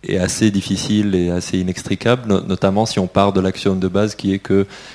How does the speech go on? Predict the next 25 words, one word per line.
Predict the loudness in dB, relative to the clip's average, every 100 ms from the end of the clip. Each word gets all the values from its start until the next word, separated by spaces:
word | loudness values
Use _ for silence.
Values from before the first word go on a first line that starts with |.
| -2
quand | -2
on |
fait | 0 0
une | 0
entreprise, | 2 0 2 0 0
c'est | 0 0
pour | 4 6 8 6
maximiser | 2 -4 -6 -4
le | -4
profit, | 0 0 2 2 2 0 -4
donc, | -6 -6 -4
euh, | -4 -8 -20 -20 -4
au | 0
moins | 4 4
de, | 4 0
de, | -2 -6 -10 -10 -8
de | -6
certaines | -2 -2 0 0
personnes, | 0 2 0
des | 0
stakeholders | -4 -2 0 2 2 2 -2
ou | -4
de, | -4
des | -4
shareholders. | -4 -2 0 -2 -6